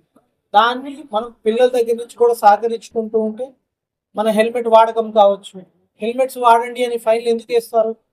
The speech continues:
హెల్మెట్ ఎందుకు వాడాలి, మన కోసం మనం వాడాలి, మన పిల్లలు, మన ప్రాణాలు, మన కుటుంబం.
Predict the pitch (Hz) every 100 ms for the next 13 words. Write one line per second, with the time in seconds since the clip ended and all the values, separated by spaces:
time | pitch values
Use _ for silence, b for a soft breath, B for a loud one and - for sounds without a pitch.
0 | _ _ - 226 254 240 220 233 247 226
1 | 226 220 220 220 _ _ _ - 220 254
2 | 269 269 262 247 233 220 208 - _ _
3 | _ _ 190 240 240 240 233 240 233 214
4 | 240 233 226 220 220 247 220 220 233 226
5 | 202 175